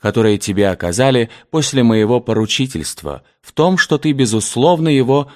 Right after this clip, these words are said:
заслуживаешь. Под Лоуден-Хиллом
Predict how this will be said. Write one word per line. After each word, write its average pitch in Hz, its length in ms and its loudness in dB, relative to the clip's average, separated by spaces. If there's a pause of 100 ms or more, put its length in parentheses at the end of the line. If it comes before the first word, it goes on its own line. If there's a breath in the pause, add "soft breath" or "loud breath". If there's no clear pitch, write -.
(120)
заслуживаешь. 135 1120 -4 (400 loud breath)
Под 107 340 -2
Лоуден-Хиллом 104 1040 0